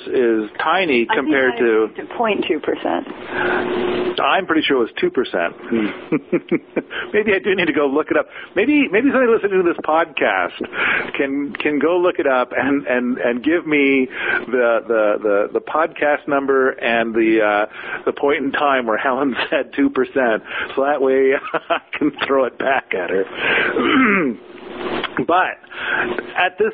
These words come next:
Speaker 1: moment, though, you're saying that, um, uh, Jeff Lawton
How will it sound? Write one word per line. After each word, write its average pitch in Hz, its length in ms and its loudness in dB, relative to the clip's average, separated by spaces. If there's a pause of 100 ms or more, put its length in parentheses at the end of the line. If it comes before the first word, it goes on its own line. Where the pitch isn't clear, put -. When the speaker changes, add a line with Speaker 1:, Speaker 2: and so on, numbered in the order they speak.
Speaker 1:
moment, 220 480 2
though, 117 220 4
you're 233 520 2 (100)
saying 139 640 2 (560)
that, 127 560 0
um, 120 560 2
uh, - 1200 0
Jeff 160 400 2 (760)
Lawton 123 640 0